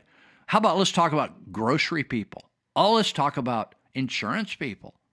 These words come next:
Oh, let's talk about, uh, teachers. Any, any molesters over there, right?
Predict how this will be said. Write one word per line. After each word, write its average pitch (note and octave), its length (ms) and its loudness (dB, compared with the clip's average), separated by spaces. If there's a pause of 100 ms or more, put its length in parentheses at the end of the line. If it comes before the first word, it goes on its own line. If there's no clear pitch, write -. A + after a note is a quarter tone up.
(180)
Oh, G3+ 120 6
let's B3 160 2
talk G3+ 280 4
about, C#3 440 -4 (680)
uh, B2+ 200 -2
teachers. G#3 720 -4 (720)
Any, C3+ 320 -2
any C#3+ 140 0
molesters D#3 640 0
over F#3+ 200 0
there, G#3+ 280 -4 (640)
right? E3 160 -6